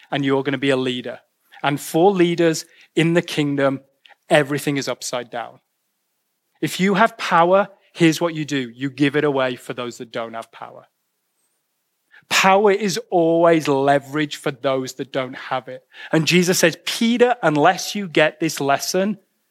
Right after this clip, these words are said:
you can't be my friend and my disciple." I cannot stress this enough. Jesus is pretty serious here.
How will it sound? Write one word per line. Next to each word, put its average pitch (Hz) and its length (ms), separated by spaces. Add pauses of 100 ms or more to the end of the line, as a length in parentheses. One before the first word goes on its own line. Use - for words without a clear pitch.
(180)
you 156 140
can't 151 420
be 156 100
my 143 140
friend 131 440
and 127 100
my 123 160
disciple." 123 760 (760)
I - 80
cannot 185 380
stress - 320
this 170 160
enough. 147 240 (180)
Jesus 160 460
is 165 80
pretty 143 380
serious 131 400
here. 139 280